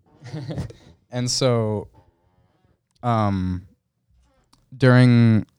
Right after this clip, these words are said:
the last few months, um, it started flaring up, like, really bad again. I started getting, like, white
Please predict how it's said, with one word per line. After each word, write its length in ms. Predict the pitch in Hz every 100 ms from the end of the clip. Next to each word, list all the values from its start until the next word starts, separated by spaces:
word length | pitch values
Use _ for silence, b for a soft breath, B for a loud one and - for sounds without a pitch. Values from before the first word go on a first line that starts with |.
| -
the 120 | 110
last 320 | 110 110 -
few 160 | - 107
months, 460 | 101 98 101 - -
um, 420 | 104 107 98 95 110 _ _ _ _ _ _ _ _ -
it 180 | 117 98
started 360 | - 113 101
flaring 380 | - 117 110 104
up, 180 | 104 95
like, 220 | 95 92 _ _ -
really 220 | 113 104
bad 280 | 98 98 98
again. 300 | 110 117 117
I 80 | 113
started 320 | - 107 98
getting, 240 | 104 101 101
like, 180 | 98 92
white 340 | 101 101 95